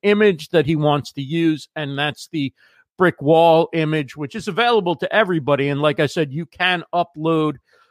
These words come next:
your own, uh, image. It should be twelve eighty by seven twenty is, is the right size, for that image. And you can find out more. Gage did a video, a tutorial video, which is in the StreamYard community group, and it's on YouTube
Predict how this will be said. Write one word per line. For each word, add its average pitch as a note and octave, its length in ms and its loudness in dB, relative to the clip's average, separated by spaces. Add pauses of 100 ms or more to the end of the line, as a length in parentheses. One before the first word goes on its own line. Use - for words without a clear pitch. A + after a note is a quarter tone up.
(160)
your D#3+ 360 2
own, D#3 580 0 (140)
uh, C3+ 520 -2 (200)
image. G#3+ 420 2
It C#3+ 120 -12
should D#3 240 -6
be D3+ 120 -2
twelve F3 400 0
eighty E3 260 2
by D3 180 0
seven D3+ 480 -2
twenty F#3+ 580 -2
is, D3 280 -4
is D3+ 220 -2
the D3 100 -4
right D3+ 280 2
size, F#3 500 0 (380)
for G#3 240 0
that F3+ 300 0
image. G#3 460 -6 (400)
And G3 400 0
you G#3+ 180 0
can A3 120 -2
find C#4+ 300 -2
out G#3+ 200 0
more. G3+ 360 0
Gage F3 540 -2
did G3 180 2
a D#3 60 0
video, F#3+ 600 -2
a D#3 60 -4
tutorial F3+ 640 -2
video, E3 460 2
which C#3 300 -4
is C#3+ 140 -6
in E3 120 -4
the D3 60 -4
StreamYard D3 580 -4
community G3+ 480 -2
group, D#3 380 -4
and C3+ 120 -4
it's A2 160 -8
on C3 280 0
YouTube E3+ 600 2